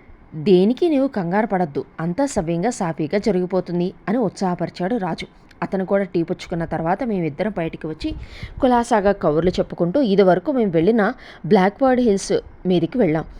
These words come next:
అప్పటికక్కడికి చాలామంది వాహ్యాళికి వచ్చారు. మన దేశస్థులు కొంతమంది కూడా కనపడ్డారు. మేమంతా కలిసి కాసేపు కబుర్లు చెప్పుకొని మళ్ళీ చెడుగుడు ఆట ప్రారంభించాం.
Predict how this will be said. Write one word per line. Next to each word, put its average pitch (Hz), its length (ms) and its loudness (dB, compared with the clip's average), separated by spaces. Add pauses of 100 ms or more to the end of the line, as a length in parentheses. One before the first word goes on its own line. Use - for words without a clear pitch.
(1160)
అప్పటికక్కడికి 180 680 0 (100)
చాలామంది 190 640 2 (440)
వాహ్యాళికి 202 680 4
వచ్చారు. 180 420 0 (560)
మన 208 260 4
దేశస్థులు 220 840 2
కొంతమంది 165 480 -4
కూడా 196 200 0
కనపడ్డారు. 175 520 -2 (260)
మేమంతా 226 400 2
కలిసి 226 320 2
కాసేపు 196 420 0
కబుర్లు 175 320 -2
చెప్పుకొని 202 400 -2
మళ్ళీ 180 320 2 (100)
చెడుగుడు 185 280 0
ఆట 180 180 -4
ప్రారంభించాం. 175 640 -2